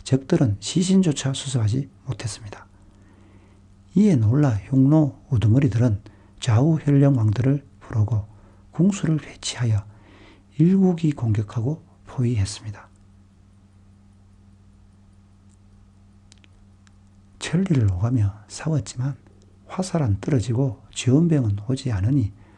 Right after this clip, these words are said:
사졸들의 시체는 쌓여만 갔습니다. 하지만 일흥이 큰 소리로 전투를 지휘하자 군사들이 모두 분개하여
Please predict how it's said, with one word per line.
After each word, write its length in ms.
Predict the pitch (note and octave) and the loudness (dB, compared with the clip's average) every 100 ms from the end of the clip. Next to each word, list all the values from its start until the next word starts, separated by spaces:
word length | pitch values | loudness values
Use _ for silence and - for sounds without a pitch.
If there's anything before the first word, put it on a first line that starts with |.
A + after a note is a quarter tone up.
| - - - _ - | -20 -20 -20 _ -20
사졸들의 680 | - E3 E3 C3+ A#2+ A2+ | -8 -2 -2 0 -2 -4
시체는 500 | G#2 - D3 - B2 | -6 -8 -8 -4 -4
쌓여만 500 | G#2 - C3+ G3 E3 | -6 -6 -4 -4 -8
갔습니다. 500 | - - - A2 - - - - - - _ - - - - | -16 -14 -10 -10 -10 -18 -20 -20 -20 -20 _ -20 -20 -20 -6
하지만 480 | - F#3+ F3 A2+ G2+ | -2 2 2 2 2
일흥이 520 | A2 D#3 F3 C#3 G#2 - | 2 4 4 2 0 -6
큰 240 | - D#3 | -6 -4
소리로 360 | E3 F3+ D3 A2 | 0 0 0 -2
전투를 520 | G2+ B2 C3+ C3 A#2 | -2 -4 -2 -2 -2
지휘하자 600 | - B2+ A2+ A#2 A#2 G#2+ - - - - - - _ | -4 -4 -4 -4 -6 -10 -14 -20 -20 -20 -20 -20 _
군사들이 520 | - E3 F#3+ C3 A2+ | -2 0 2 0 0
모두 440 | G#2+ A2+ F#3 D3+ G#2 | 0 0 2 0 0
분개하여 560 | B2 A2 A2+ A2 G#2 | 0 0 2 0 0